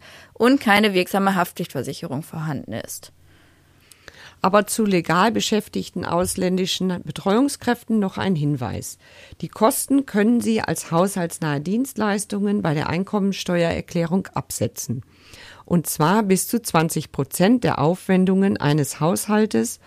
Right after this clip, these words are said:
Speaker 2: und pro Jahr maximal viertausend Euro. Informieren Sie sich dazu am besten beim Steuerberater oder beim Finanzamt.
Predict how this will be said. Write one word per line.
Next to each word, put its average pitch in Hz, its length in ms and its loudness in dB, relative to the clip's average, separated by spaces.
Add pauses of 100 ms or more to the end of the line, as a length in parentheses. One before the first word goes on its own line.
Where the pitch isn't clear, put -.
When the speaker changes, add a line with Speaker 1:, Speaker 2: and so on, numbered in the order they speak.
(240)
Speaker 2:
und - 200 -2
pro 151 240 4
Jahr 151 300 6
maximal 190 640 2
viertausend 165 640 -2
Euro. 127 420 -2 (520)
Informieren 185 540 4
Sie 175 100 0
sich 151 240 -2
dazu 214 400 2
am 160 140 0
besten 180 380 0
beim 143 160 0
Steuerberater 165 920 0
oder 156 180 2
beim 175 220 0
Finanzamt. - 800 -4